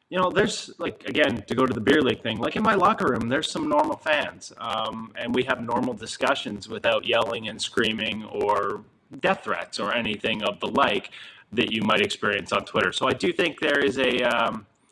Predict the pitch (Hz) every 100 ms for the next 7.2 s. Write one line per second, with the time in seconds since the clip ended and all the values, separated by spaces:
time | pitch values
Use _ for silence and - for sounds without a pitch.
0 | _ _ _ _ _ _ _ _ _ _
1 | _ - 135 131 85 87 - 123 135 127
2 | 131 165 185 - 160 180 - _ - 123
3 | 123 120 117 110 120 - - - - 139
4 | 139 147 160 - 147 143 151 135 127 120
5 | 113 127 139 139 120 117 117 113 123 151
6 | 139 135 135 135 139 135 131 - 139 139
7 | 139